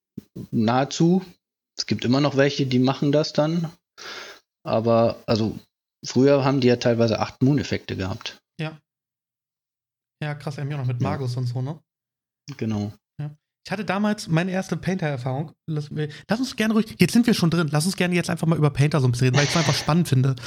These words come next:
Speaker 2: Ähm, meine erste Painter-Erfahrung, ich weiß nicht, ob ich das schon mal im, im, im Podcast hier erzählt hatte, ähm, ich hab damals, äh, den Grand Prix in Krakau gespielt und, ähm, mein Gegner hatte ein, also ich guck auf mein, auf die, die Liste, damals gab's die Companion-App noch nicht, hatte die Liste da hängen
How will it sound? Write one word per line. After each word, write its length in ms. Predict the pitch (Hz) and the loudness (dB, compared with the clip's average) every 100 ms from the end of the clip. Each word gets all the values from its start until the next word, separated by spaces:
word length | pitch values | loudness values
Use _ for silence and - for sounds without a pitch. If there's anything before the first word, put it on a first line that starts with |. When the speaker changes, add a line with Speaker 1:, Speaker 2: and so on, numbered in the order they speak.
| - - _ 160 | -14 -16 _ 2
Speaker 2:
Ähm, 380 | 151 156 156 156 _ _ - - | 4 4 4 0 _ _ -20 -2
meine 160 | 160 214 | 0 2
erste 220 | 202 - | 0 -4
Painter-Erfahrung, 580 | - 196 208 156 156 170 | 0 2 2 0 -2 -2
ich 80 | 170 | -2
weiß 120 | 165 | -4
nicht, 100 | - | -6
ob 60 | |
ich 60 | 160 | -6
das 80 | 147 | -6
schon 100 | 170 | -6
mal 80 | 160 | -4
im, 180 | 156 185 | -6 -6
im, 220 | 156 151 | -8 -6
im 180 | 156 147 | -6 -6
Podcast 340 | 165 - 180 | -8 -10 -10
hier 100 | 170 | -10
erzählt 220 | 165 175 | -10 -10
hatte, 240 | 170 175 165 _ _ _ _ 160 | -8 -8 -10 _ _ _ _ -2
ähm, 520 | 160 160 165 165 - _ _ _ - | 0 0 0 -2 -6 _ _ _ -8
ich 60 | 151 | -6
hab 140 | 147 | -2
damals, 560 | 160 202 202 202 - - - | 0 2 2 0 -8 -14 0
äh, 360 | 156 156 156 151 | 2 4 2 0
den 220 | 156 160 | 0 0
Grand 180 | 151 151 | 0 0
Prix 180 | 220 208 | 0 0
in 60 | |
Krakau 340 | - 175 - 135 | 0 -4 -4 -4
gespielt 380 | 127 123 214 - _ _ _ _ _ _ _ _ - | -4 -6 -8 -12 _ _ _ _ _ _ _ _ -4
und, 640 | 165 165 160 160 160 160 - - _ 165 | -2 0 0 0 0 -2 -6 -18 _ -2
ähm, 560 | 160 156 156 156 156 | -2 -2 -2 -4 -2
mein 220 | 156 156 | -2 0
Gegner 420 | 151 196 208 165 160 | 0 2 0 0 -2
hatte 480 | 170 175 175 170 | 0 0 -2 -2
ein, 320 | 160 156 151 147 | -4 -2 -2 -4
also 120 | 139 | -2
ich 60 | |
guck 140 | - 214 | -2 -2
auf 100 | 165 | 0
mein, 280 | 139 131 147 | 2 2 -2
auf 120 | 143 | -2
die, 180 | 143 131 | -2 2
die 120 | 139 | 4
Liste, 320 | 214 262 208 | 4 4 0
damals 240 | 165 160 | 2 2
gab's 180 | - 165 | 0 -2
die 80 | 139 | 0
Companion-App 500 | 139 180 190 160 151 | 0 2 2 0 2
noch 100 | 160 | 2
nicht, 180 | 160 151 | 2 -2
hatte 140 | 135 | -2
die 60 | 131 | 0
Liste 240 | 185 - | 0 0
da 100 | 165 | -2
hängen 320 | 147 147 151 | 0 0 -2